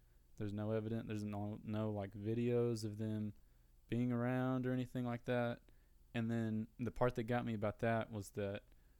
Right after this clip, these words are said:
the dad of one of the guys that got convicted for this, um, he told reporters that his son's passport was stolen, like, three weeks prior to the attack.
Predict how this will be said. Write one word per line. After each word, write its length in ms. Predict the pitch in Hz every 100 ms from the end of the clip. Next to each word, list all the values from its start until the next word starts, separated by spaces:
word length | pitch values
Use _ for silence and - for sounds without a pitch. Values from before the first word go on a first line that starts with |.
| -
the 200 | 107 110
dad 380 | 101 110 123 135
of 80 | 131
one 100 | 135
of 40 |
the 60 | 131
guys 300 | 135 139 143
that 120 | 113
got 160 | 107 -
convicted 480 | 110 101 107 - 127
for 120 | 143
this, 360 | 143 147 - - -
um, 420 | 110 107 104 101 95 - - - - - -
he 80 | 123
told 240 | 135 127
reporters 480 | 117 - 120 120 107
that 280 | 104 104 - - - - - -
his 180 | 113 -
son's 340 | - 120 127
passport 600 | - 107 110 - 127 127
was 140 | 107 98
stolen, 560 | - 101 113 127 147 - - - - - - -
like, 220 | 107 -
three 240 | - 113 117
weeks 200 | 117 -
prior 260 | - 107 120
to 100 | 127
the 120 | 113
attack. 460 | 101 110 135 -